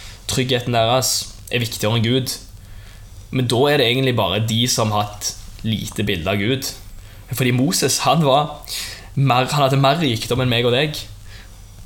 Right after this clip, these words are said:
Han hadde det enda bedre enn meg og deg. Likevel så klarte han, når Gud snakket til han, så klarte han å, ikke ut av dårlig samvittighet, men fordi han ville. Det var ingen som tvang han. Det står ikke at Gud tvang han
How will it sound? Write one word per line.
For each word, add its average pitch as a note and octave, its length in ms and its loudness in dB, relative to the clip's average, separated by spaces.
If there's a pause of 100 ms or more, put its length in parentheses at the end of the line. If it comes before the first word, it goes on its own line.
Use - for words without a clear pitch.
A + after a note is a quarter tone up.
(120)
Han C#3 100 0
hadde C3+ 220 0
det - 100 -4
enda C3 240 2
bedre C#3 240 4
enn C3+ 60 2
meg B2+ 160 2
og A#2+ 80 4
deg. D3+ 200 0 (220)
Likevel C#3+ 720 2 (280)
så - 140 -4
klarte A2+ 580 0
han, C#3+ 140 0 (100)
når A#2+ 260 2
Gud A#2+ 280 0
snakket A2 340 -2
til C#3 80 4
han, F3 140 0 (440)
så - 160 -4
klarte G2+ 380 -2
han A#2 180 0 (120)
å, G2 80 2 (680)
ikke E3 240 -2
ut F3 80 2
av C#3+ 80 2
dårlig A#2 220 0
samvittighet, B2 380 -2
men B2 120 0
fordi C#3 140 2
han C#3 120 0
ville. G#2 380 0
Det - 140 -6
var C#3 80 0
ingen B2 100 -2
som E3 120 -2
tvang A2+ 360 0
han. D3 160 2
Det - 80 -4
står A2+ 120 0
ikke D3 120 2
at A#2+ 140 -2
Gud A2 240 -2 (160)
tvang A2 480 0 (100)
han B2+ 220 0